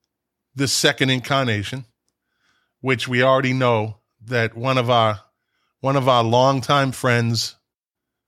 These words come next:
uh, Ruthie Fisher, does not like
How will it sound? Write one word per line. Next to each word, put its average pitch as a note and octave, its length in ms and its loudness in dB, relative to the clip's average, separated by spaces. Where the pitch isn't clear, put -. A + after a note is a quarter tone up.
uh, G2+ 240 -10
Ruthie C3 360 -6
Fisher, A#2 540 -2
does A#2 220 -4
not B2 320 2
like A#2 540 0